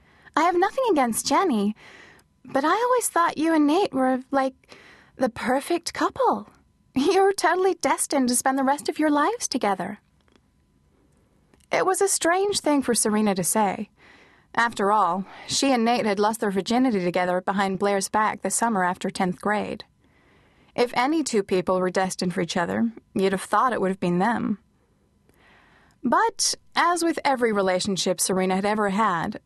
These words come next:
her little fling with Nate had been just a spur-of-the-moment affair. Blair and Nate were the real thing. And they'd always been such a reliable fixture,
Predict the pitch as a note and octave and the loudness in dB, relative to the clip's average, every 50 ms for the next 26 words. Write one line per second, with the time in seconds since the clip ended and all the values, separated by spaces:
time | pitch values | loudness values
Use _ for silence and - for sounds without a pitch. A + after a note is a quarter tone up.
0 | _ - F#3+ G3 A3 A3 A#3 C#4+ E4+ F4+ E4 D4+ - - - D4 D#4 D4+ C#4+ C4 | _ -6 -2 -2 0 0 0 2 2 2 0 -2 -4 -6 -2 0 2 2 2 2
1 | A3+ A3+ - A#3 A#3+ B3 A#3 G3+ F3 - - G#3+ F#3 - G#3 G3 G3 G3+ A3 G#3+ | 0 0 0 0 0 2 2 0 0 -2 -2 -4 -2 0 0 0 0 0 -2 -2
2 | - G#3 F#3+ - - - A3+ A3 G#3 G3 G3+ G3 G3 G3 G3 G3 F3+ E3+ E3 - | 0 -2 -2 0 0 0 0 -2 -2 -2 -2 0 0 0 0 0 -2 -2 -2 -2
3 | - A#3 G#3+ F#3 - - - - _ _ _ _ _ _ _ _ _ _ _ _ | -2 0 0 0 -2 -6 -8 -12 _ _ _ _ _ _ _ _ _ _ _ _
4 | _ _ _ _ - G3+ A3+ A3 A#3 B3 C4 C4+ C4+ F#3 F#3 F3 E3+ E3+ E3 E3+ | _ _ _ _ -6 -2 0 2 2 4 4 2 2 2 0 0 0 0 -2 -2
5 | - - G3 F3+ E3+ F#3+ F3 E3 F3 G3 G#3+ G#3+ G#3+ G#3 - - - G#3 G3 F#3 | -4 -4 -4 -2 0 0 0 2 2 2 2 2 0 0 -2 -2 -2 0 0 0
6 | F3 F#3 G3 - _ _ _ _ _ _ _ _ _ _ _ _ _ _ _ C4 | -2 -4 -6 -10 _ _ _ _ _ _ _ _ _ _ _ _ _ _ _ 0
7 | C4 D4 D#4 D#4 F4+ G4+ G#4 G3+ - - - D#4+ E4+ E4 D4 - C#4+ C4 - - | 0 2 2 4 4 4 2 2 0 0 0 2 2 2 2 2 0 0 0 0
8 | B3+ B3+ A#3+ A#3+ A3 A3+ C4 C#4+ C#4+ C#4 C#4 - - - D#4 F4 - - - - | 0 0 2 2 2 2 2 2 0 0 -2 0 0 -2 -2 -2 -4 -6 -6 -6
9 | - - A3 - | -8 -8 -10 -12